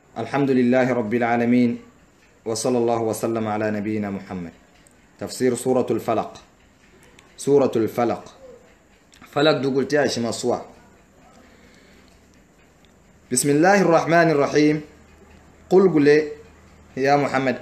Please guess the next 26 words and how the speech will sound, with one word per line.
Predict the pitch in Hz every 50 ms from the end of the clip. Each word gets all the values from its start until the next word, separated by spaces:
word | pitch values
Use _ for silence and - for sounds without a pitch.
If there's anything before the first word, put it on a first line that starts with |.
| 131 131
أعوذ | 123 147 165 165 160 151 147
نزولي | 143 135 139 135 139
واتكي | 139 131 127 123 - 139 135 139 151 147
نزولي | 147 135 131 131 127 127
واتكي | 127 120 131 139 123 143 147 143
نزولي | 143 131 143 151 156
وزمجي | 156 151 143 127 123 127 123 123 120 135
برب | 131 120 131 131 147 - 127 123
الفلق | 139 131 120 - - 135 139 131 123 - 127 120 -
كما | 127 120 131 131
دون | 120 123 117 113
فجر. | 101 - 107 95 95 98 85 82 - - - - - - - - - - - - - - - - - - - - - -
من | 107 135 143 143
شر | 135 - 175 175 180 170
شر | 151 - 170 170 156 160
ما | 147 143 135 131
خلق، | 123 156 156 151 143 - 127
شر | 123 - 165 165 170
على | 156 143 139 131
سنة | - - 156 156 160 156 143
وسون | 135 127 - - 170 170 170 170 175 175 165 156
ننزل | 160 156 147 139 143
نزولي | 139 127 127 139 139 139
ومانجي. | 135 131 120 113 117 123 131 131 123 127 123 123 - - - - - - - - - - - - - - - - - - - - - - - - - - - - - - - - - - - - -
ومن | 127 143 151 151 143
شر | - 170 185 185